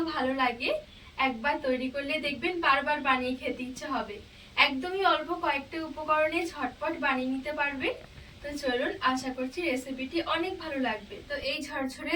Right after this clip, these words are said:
জর্দা সেমাই তৈরি করার জন্য প্রথমে গ্যাস ধরিয়ে আমি এখানে একটা কড়াই বসিয়ে একটু গরম করে নেব কড়াইটা। কড়াইটা গরম হয়ে গেলে আমি চার টেবিল চামচের মতন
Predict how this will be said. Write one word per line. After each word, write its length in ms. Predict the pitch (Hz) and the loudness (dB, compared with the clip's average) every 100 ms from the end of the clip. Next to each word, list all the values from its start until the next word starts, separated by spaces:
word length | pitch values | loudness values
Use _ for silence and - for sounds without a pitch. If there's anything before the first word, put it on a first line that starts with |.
| 339 | 2
জর্দা 300 | 302 254 285 320 | 0 0 -2 -4
সেমাই 280 | 320 285 302 | -2 0 0
তৈরি 200 | 294 302 311 | -2 -4 -2
করার 240 | 311 302 311 311 | 0 2 2 0
জন্য 180 | 311 381 679 - - - | 0 0 0 -4 -16 -4
প্রথমে 340 | 277 311 320 302 | -4 0 -2 2
গ্যাস 200 | 285 294 - | 0 0 -4
ধরিয়ে 240 | 311 285 440 | -2 0 2
আমি 100 | 302 254 | 2 0
এখানে 180 | 269 262 | 2 0
একটা 160 | 262 294 294 | 0 -4 2
কড়াই 240 | 247 240 233 | 4 4 2
বসিয়ে 280 | 262 370 381 | 0 0 -2
একটু 140 | 440 466 | 0 2
গরম 220 | 294 269 254 | 4 4 4
করে 140 | 254 247 | 2 2
নেব 120 | 240 233 247 | 0 -2 0
কড়াইটা। 380 | 233 214 208 - - - - - - - - - - - - - - - | -2 -2 -6 -10 -12 -16 -18 -18 -18 -18 -18 -18 -16 -16 -14 -14 -14 4
কড়াইটা 360 | 262 240 240 294 277 | 6 8 8 8 8
গরম 240 | 226 254 285 | 8 6 8
হয়ে 160 | 294 233 | 8 10
গেলে 140 | 226 233 | 8 6
আমি 120 | 247 453 392 | 6 4 6
চার 160 | 294 294 | 4 6
টেবিল 220 | 302 294 302 | 4 6 6
চামচের 400 | 294 285 285 294 294 | 6 6 4 4 2
মতন 200 | 294 | 4